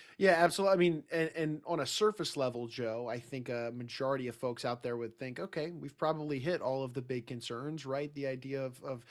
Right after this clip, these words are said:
you know, enhancing wealth, protecting wealth, growing wealth. But this, this last fifth and final concern, I know, is one a little more nuanced of a topic, but one that is, I mean, I know you've seen increasingly, uh,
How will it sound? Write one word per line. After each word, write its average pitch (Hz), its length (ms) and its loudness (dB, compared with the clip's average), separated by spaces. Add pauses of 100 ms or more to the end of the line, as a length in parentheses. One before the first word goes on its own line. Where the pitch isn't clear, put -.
(220)
you 139 120 -2
know, 131 100 -2
enhancing 143 640 -4
wealth, 143 480 0
protecting 147 640 -4
wealth, 147 360 0
growing 143 420 -2
wealth. 156 280 0 (260)
But 170 260 10 (720)
this, 175 220 0 (120)
this 170 280 4
last 190 400 6
fifth 185 240 0
and 160 120 -2
final 170 300 2
concern, 143 460 -4
I 123 140 -2
know, 143 240 2
is 131 120 -4
one 139 320 -2
a 131 60 -4
little 170 180 4
more 160 220 2
nuanced 147 560 2
of 120 80 -2
a 117 60 -6
topic, 139 440 -4
but 135 80 -4
one 139 280 -2
that 131 100 0
is, 120 160 -4 (100)
I - 300 -16
mean, 120 160 -6 (120)
I 127 60 -4
know 131 100 -2
you've 135 240 -4
seen 131 380 -4
increasingly, 135 1120 -4 (300)
uh, 123 240 2